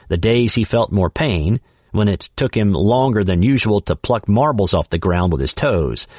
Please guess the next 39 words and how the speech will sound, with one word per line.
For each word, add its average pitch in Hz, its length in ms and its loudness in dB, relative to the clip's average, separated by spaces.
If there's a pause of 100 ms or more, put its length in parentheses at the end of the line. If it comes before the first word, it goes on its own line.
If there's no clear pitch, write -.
(120)
a 92 120 0
game 127 360 0
he 123 180 2
and 104 140 0
Smethers 117 480 0
invented. - 520 -2 (680)
When 156 140 0
he 170 40 0
took 277 160 -4
a 135 80 -2
small 156 360 0
step - 340 -2
backward 120 480 0
on 82 200 0
some 123 280 0
test - 380 -4
of 82 120 -6
balance 107 440 -2
or 101 80 2
agility. 101 560 -4 (800)
After 170 220 -2
consoling 233 480 2
Hayward, 135 400 0 (120)
Bartelstein 120 640 0
would 110 200 0
phone 120 260 0
Smethers 110 500 0
and 101 180 2
the 95 200 2
two 117 260 0
other 113 220 2
permanent 117 420 -2
members 107 420 0
of 92 140 0
Hayward's 107 460 -2
rehab 92 340 0
crew, 85 360 -2 (380)
Steve 131 320 0
Mount, 101 380 0